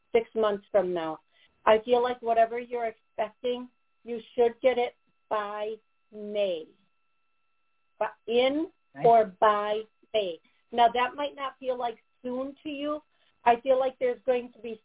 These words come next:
Speaker 1: something before that, but by May, everything should be said and done, meaning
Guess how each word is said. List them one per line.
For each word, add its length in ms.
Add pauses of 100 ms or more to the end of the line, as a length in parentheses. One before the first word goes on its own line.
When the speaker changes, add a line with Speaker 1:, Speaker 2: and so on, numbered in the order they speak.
Speaker 1:
something 540
before 560
that, 220 (120)
but 200 (100)
by 360 (100)
May, 300 (120)
everything 640
should 200
be 280
said 200 (120)
and 220
done, 320
meaning 380